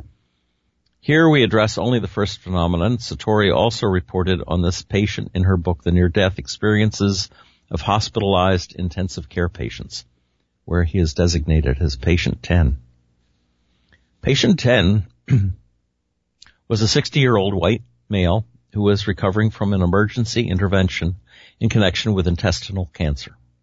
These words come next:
After the operation, he felt terrible. He was suffering from sepsis and the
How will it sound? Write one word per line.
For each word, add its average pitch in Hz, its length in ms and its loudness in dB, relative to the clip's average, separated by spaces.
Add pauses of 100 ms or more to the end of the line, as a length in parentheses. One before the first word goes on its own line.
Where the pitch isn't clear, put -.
(920)
After 160 280 0
the 117 160 2
operation, 82 520 -2
he 90 120 -4
felt 95 280 -6
terrible. 78 520 -4 (720)
He 113 60 -2
was 104 100 2
suffering 117 400 0
from 92 180 -8
sepsis - 580 -4
and 90 200 -4
the 82 80 -8